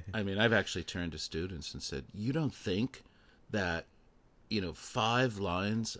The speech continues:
Speaker 2: of, um,"
Speaker 1: Perfectly structured <laughs> English,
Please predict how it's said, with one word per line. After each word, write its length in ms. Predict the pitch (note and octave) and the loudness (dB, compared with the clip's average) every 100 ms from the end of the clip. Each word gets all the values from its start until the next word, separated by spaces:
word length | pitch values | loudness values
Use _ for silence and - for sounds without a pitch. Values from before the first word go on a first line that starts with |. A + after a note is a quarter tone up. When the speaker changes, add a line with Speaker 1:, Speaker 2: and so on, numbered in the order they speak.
| - | -4
Speaker 2:
of, 680 | F2 E2+ E2+ D#2 - - - - - - _ _ _ - - - - | -2 0 -2 -4 -8 -18 -20 -20 -20 -20 _ _ _ -20 -20 -20 -10
um," 640 | F2+ F2 E2+ E2 D#2+ D#2 D#2 _ _ - | -6 -4 -2 -2 -4 -6 -8 _ _ -2
Speaker 1:
Perfectly 360 | C3 A#2+ A#2 C3 | 0 0 -2 -2
structured 460 | - A2+ A#2 A2+ | -2 -2 -2 0
<laughs> 40 | - | 2
English, 720 | F3 - G3+ - C#4 - - | 2 8 8 8 4 0 -6